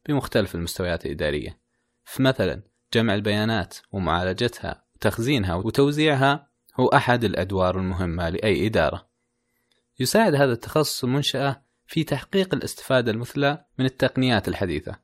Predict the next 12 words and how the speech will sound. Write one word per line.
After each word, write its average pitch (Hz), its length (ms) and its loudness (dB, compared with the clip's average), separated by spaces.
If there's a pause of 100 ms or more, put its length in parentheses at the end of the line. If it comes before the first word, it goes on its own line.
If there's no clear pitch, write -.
(280)
وتوظيفها 104 680 0
لخدمة 147 460 -2
المنشأة 143 560 -2
عن 101 160 0
طريق 92 400 -2
تحسين 131 460 -4
التفاعل 135 640 4 (300)
بين 175 200 4
العمليات 147 540 2
في 143 140 2
هذه 139 200 4
المنشأة 156 580 0